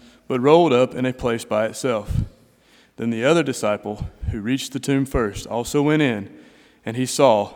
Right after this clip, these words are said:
and believed. For as yet they did not understand the scripture, that he must rise from the dead, but the disciples returned to their homes.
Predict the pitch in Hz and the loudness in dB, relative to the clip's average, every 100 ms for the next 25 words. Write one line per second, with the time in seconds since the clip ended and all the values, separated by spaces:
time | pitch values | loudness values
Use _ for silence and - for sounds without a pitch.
0 | - 113 113 120 117 98 - - _ _ | -10 -6 -4 -4 -4 -6 -14 -20 _ _
1 | _ _ _ _ - 120 117 120 123 165 | _ _ _ _ -6 -2 0 0 2 4
2 | 127 127 127 120 120 156 160 160 151 156 | 4 0 -2 0 2 2 2 -2 -2 0
3 | 147 131 120 156 143 - - - _ _ | 2 0 -2 -2 -2 -4 -8 -16 _ _
4 | 113 107 123 131 127 - 120 147 151 - | -10 -6 -2 -2 -2 0 4 6 4 2
5 | 156 160 160 131 107 - - - _ _ | -2 2 2 2 0 -8 -20 -20 _ _
6 | 117 104 95 - 151 151 117 104 110 - | -16 -14 -8 4 6 6 0 -8 -8 -4
7 | 127 107 104 117 117 98 98 | -2 -2 -4 -4 -4 -6 -16